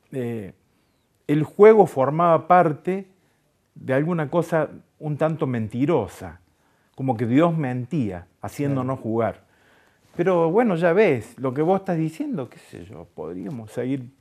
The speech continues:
Speaker 1: pensándolo mucho más. Ya, ya me voy a quedar pensándolo. <laughs> Después lo voy a pensar. Habría que ver qué, qué ot-,
Speaker 2: Ujú.
Speaker 1: qué otras, este,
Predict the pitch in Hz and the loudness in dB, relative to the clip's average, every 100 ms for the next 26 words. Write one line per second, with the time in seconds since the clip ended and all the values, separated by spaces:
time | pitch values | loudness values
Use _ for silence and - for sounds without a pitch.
0 | _ 95 113 175 165 127 131 156 151 143 | _ -12 -10 -10 -8 -10 -10 -12 -12 -12
1 | 170 269 262 170 110 135 - - 185 240 | -16 -16 -14 -12 -12 -12 -14 -8 -6 -4
2 | 160 156 147 135 135 127 170 147 160 254 | -2 -2 -2 -2 -2 -6 -6 -8 -8 -10
3 | 254 123 _ _ _ _ 131 - 233 165 | -12 -16 _ _ _ _ -8 -2 0 2
4 | 143 127 127 226 151 - _ _ _ _ | 0 -2 -4 -6 -6 -12 _ _ _ _
5 | _ _ _ 123 165 160 151 175 131 151 | _ _ _ -2 0 4 6 4 2 0
6 | 135 117 - 151 160 123 139 165 170 143 | 0 -4 -4 0 0 -2 -2 -2 -2 -4
7 | - 117 - - 110 | -4 -10 -10 -10 -10